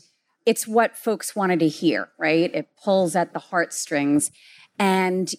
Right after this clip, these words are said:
it seemed like every corporate executive was making a net zero pledge or stating that diversity was the number one priority for the firm.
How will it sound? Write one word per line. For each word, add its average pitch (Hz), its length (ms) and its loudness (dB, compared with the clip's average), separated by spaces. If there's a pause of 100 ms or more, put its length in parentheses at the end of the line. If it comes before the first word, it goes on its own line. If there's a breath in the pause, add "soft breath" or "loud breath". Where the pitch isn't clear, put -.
it 202 160 -2
seemed 294 300 4
like 190 260 -2
every 240 220 -6
corporate 214 400 0
executive 165 640 0
was 180 240 0
making 190 400 -2
a 175 60 2
net 175 240 2
zero 196 340 2
pledge 160 420 0 (460 soft breath)
or 214 240 2
stating 190 540 -2
that 165 200 0
diversity 170 560 0
was 160 200 2
the 175 80 0
number 190 280 0
one 185 320 2
priority 165 540 2
for 151 200 -4
the 151 80 -2
firm. 147 440 2